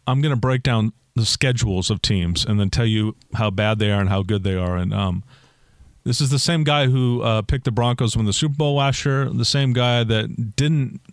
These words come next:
pick the Giants to make the playoffs last year. Um, you would think that there would be some, like, harsh lessons learned in this prediction radio. Like, you're looking at a schedule of teams that haven't played yet.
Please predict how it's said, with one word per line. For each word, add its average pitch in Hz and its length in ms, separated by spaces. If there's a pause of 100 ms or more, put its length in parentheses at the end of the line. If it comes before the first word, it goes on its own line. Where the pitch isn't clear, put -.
(120)
pick 139 220
the 117 100
Giants 117 380
to 123 100
make 110 180
the - 100
playoffs 139 420
last 127 280
year. 120 320 (720)
Um, 107 380 (160)
you 143 140
would 139 120
think 240 220
that 311 240
there 147 140
would 135 160
be 135 100
some, 131 160
like, 113 160
harsh 143 460
lessons 107 500
learned 98 320
in 98 100
this 104 160
prediction 107 600
radio. 95 500
Like, 98 300 (360)
you're 131 140
looking 190 300
at 180 80
a 156 80
schedule 120 680 (520)
of 127 160
teams 170 440
that 139 120
haven't 131 320
played 139 300
yet. 87 200